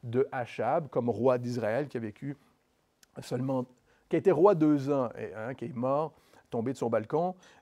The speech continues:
Euh, et donc, Joram, l'autre fils d'Achab, régna sur Israël à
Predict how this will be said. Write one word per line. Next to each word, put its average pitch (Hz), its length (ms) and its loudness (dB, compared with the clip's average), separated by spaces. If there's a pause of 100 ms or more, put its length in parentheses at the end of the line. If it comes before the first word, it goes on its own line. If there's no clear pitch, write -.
Euh, 123 220 0
et 139 120 -4
donc, 135 340 2
Joram, 139 560 6
l'autre 151 420 6
fils 156 300 -4 (100)
d'Achab, 127 520 4
régna 160 520 2
sur 156 220 -2 (100)
Israël 143 560 6
à 156 240 2